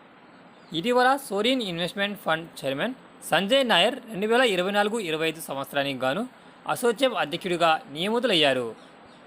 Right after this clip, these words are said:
ఛాంబర్ అధ్యక్షుడి యొక్క పదవీకాలం పూర్తి చేసిన స్పేస్ జెట్ చైర్మన్ మరియు మేనేజింగ్ డైరెక్టర్ అజయ్ సింగ్ తర్వాత ఆయన బాధ్యతలు స్వీకరించున్నారు.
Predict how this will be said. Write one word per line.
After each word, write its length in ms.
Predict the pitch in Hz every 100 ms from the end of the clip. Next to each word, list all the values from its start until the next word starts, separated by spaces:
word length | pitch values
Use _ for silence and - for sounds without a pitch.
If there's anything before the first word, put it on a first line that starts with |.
| -
ఛాంబర్ 420 | - 165 220 262 247
అధ్యక్షుడి 420 | 185 180 185 202
యొక్క 140 | 196
పదవీకాలం 640 | 185 139 131 139 139 180 226 - -
పూర్తి 220 | 208 226
చేసిన 500 | 233 208 214 202 196 - -
స్పేస్ 360 | - 185 247
జెట్ 320 | 196 233 233 170
చైర్మన్ 300 | 165 175 185
మరియు 220 | 151 165 170
మేనేజింగ్ 400 | 151 190 226 185
డైరెక్టర్ 360 | 160 147 123 - - - - 147
అజయ్ 260 | 160 247
సింగ్ 240 | 240 247 226
తర్వాత 340 | 165 143 143
ఆయన 420 | 220 - 151 160
బాధ్యతలు 460 | 156 135 165 196 240
స్వీకరించున్నారు. 840 | - 156 147 135 139 131 117 107